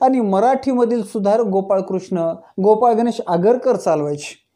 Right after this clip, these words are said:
बरं, या सगळ्या कारणामुळं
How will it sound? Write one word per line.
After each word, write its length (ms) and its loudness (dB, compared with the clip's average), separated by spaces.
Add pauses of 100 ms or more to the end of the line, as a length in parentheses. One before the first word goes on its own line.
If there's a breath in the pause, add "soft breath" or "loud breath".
(580)
बरं, 460 0
या 160 4
सगळ्या 480 4
कारणामुळं 800 2